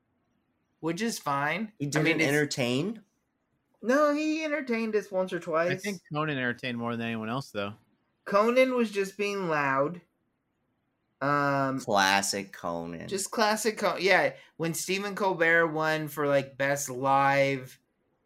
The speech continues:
Speaker 1: show thingy, um,
Speaker 3: Conan went up with him. <laughs>
Speaker 1: yeah, he went up there with him, which was funny.
Speaker 3: <laughs>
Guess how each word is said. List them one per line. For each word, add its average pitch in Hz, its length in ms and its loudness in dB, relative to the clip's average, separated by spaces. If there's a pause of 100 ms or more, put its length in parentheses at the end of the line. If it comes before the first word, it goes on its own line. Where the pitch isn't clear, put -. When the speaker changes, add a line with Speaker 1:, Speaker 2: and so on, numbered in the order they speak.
(300)
Speaker 1:
show 139 720 2
thingy, 139 800 -4 (720)
um, 127 480 -2 (240)
Speaker 3:
Conan 127 200 -6
went 120 120 -6
up 120 280 -8
with - 160 -20
him. 123 240 -10 (100)
<laughs> - 320 -20
Speaker 1:
yeah, 156 180 -2
he 165 180 -2
went 170 200 0
up 170 140 0
there 165 160 4
with 135 200 -2
him, 139 300 -4 (120)
which 143 200 -4
was 165 180 -6
funny. 131 520 -6
Speaker 3:
<laughs> 170 60 -2